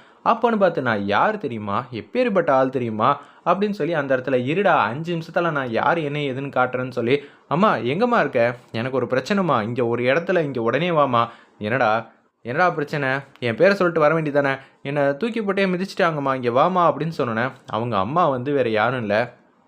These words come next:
வீராவோட உயர் அதிகாரி தான் போல. வேக வேகமா வண்டி எடுத்துட்டு வராங்க. அப்பதான் அவங்களுக்கே தூக்கி வாரி போட்டுருது. "அம்மா பாரும்மா, நான் மாட்டு வந்துகிட்டு இருந்தேம்மா,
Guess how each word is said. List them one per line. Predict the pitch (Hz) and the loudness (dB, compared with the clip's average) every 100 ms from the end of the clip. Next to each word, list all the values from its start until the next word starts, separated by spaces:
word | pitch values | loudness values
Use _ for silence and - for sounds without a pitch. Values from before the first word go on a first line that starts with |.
| _ _ _ _ - | _ _ _ _ -14
வீராவோட | 113 147 214 165 104 104 131 127 | -2 2 4 4 4 2 0 -2
உயர் | 120 170 | 0 2
அதிகாரி | 143 123 123 107 104 | 2 2 0 0 -2
தான் | 117 110 | -4 -2
போல. | 104 110 - - _ 143 | -2 -2 -4 -20 _ 0
வேக | 202 226 | 2 2
வேகமா | 170 147 160 | -2 -2 -2
வண்டி | 139 175 | -2 -2
எடுத்துட்டு | 160 143 147 | -4 -2 2
வராங்க. | 143 139 123 123 - | 4 4 0 -2 -4
அப்பதான் | 117 196 208 | -2 0 2
அவங்களுக்கே | 180 170 170 | 0 0 -4
தூக்கி | 165 160 165 | -4 -2 0
வாரி | 160 | 0
போட்டுருது. | 127 110 107 123 - _ _ - | -2 -6 -4 -6 -8 _ _ -8
"அம்மா | 151 202 135 - _ | -2 -2 -2 -6 _
பாரும்மா, | 175 220 208 131 123 127 - | 4 4 2 -2 -4 -8 -10
நான் | 123 165 | -2 0
மாட்டு | 196 196 180 | 2 2 0
வந்துகிட்டு | 156 190 170 | 0 -2 -4
இருந்தேம்மா, | 147 127 117 | -4 -2 -2